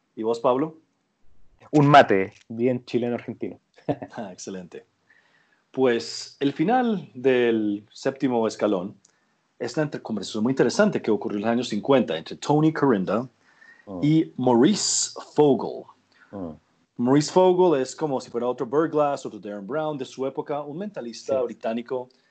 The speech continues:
Speaker 1: que viajó por todo el mundo y realmente era un gran performer.
Speaker 2: Mm.
Speaker 1: Ellos hacen una entrevista que Pablo me dice que es su parte favorita de esta,
Speaker 2: Sí,
Speaker 1: de esta colección.
Speaker 2: del libro, del libro completo, sí.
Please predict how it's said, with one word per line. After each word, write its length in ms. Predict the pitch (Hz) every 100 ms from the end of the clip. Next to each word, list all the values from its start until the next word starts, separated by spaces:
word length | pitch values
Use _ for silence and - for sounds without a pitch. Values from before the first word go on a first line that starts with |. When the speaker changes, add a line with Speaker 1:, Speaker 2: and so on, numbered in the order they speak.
| _ _ _
Speaker 1:
que 280 | 135 117 113
viajó 240 | 113 143
por 160 | 185 220
todo 160 | 151
el 60 | 120
mundo 400 | 107 90 90 110 _ _ _ _ _
y 340 | - 104 101 98
realmente 920 | 101 101 104 120 117 120 110 110 113
era 100 | 117
un 120 | 107 104
gran 240 | 117 113
performer. 440 | 104 110 90 - - _ _ _ -
Speaker 2:
Mm. 340 | 104 92 82 82 _ _ _ _ _ - - - _ _ _ -
Speaker 1:
Ellos 180 | 151 160
hacen 240 | 180 180
una 140 | 170
entrevista 560 | 165 147 135 151 - 156
que 240 | 135 120
Pablo 320 | - 165 180 185
me 80 |
dice 180 | 135 -
que 60 | 131
es 80 | -
su 100 | 117
parte 220 | 92 127
favorita 400 | 110 98 95 113
de 60 |
esta, 540 | 101 - 110 107 104 104 _ _ _ _
Speaker 2:
Sí, 140 | - 113
Speaker 1:
de 320 | 92 87 107
esta 180 | 101 113
colección. 280 | 101 110 104
Speaker 2:
del 60 |
libro, 300 | 117 127 110 - _
del 160 | 117 113
libro 160 | 120
completo, 340 | 113 104 120 101
sí. 160 | -